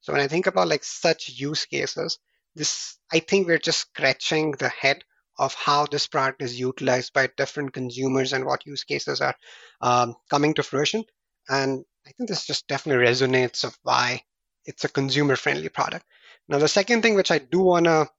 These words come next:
emphasize, and I think there is a lot of, uh, discussions going on on that second topic, is the debt entrenchment for the consumer.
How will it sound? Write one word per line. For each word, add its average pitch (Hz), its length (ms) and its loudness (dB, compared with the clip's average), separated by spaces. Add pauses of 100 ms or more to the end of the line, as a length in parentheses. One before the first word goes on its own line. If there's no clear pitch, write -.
(140)
emphasize, 143 580 0
and 139 120 4
I 135 80 0
think 156 160 0
there 139 220 6
is 127 200 -2
a 135 80 2
lot 135 280 2
of, 143 180 0 (120)
uh, 139 240 2 (720)
discussions 143 600 2
going 131 360 2
on 127 320 2 (340)
on 131 120 -8
that 131 180 -4
second 135 300 -6
topic, 170 340 -4
is 131 380 0 (220)
the 139 120 -12 (160)
debt 165 240 0 (120)
entrenchment 147 840 -2 (200)
for 156 120 0
the - 100 -6
consumer. 156 440 -6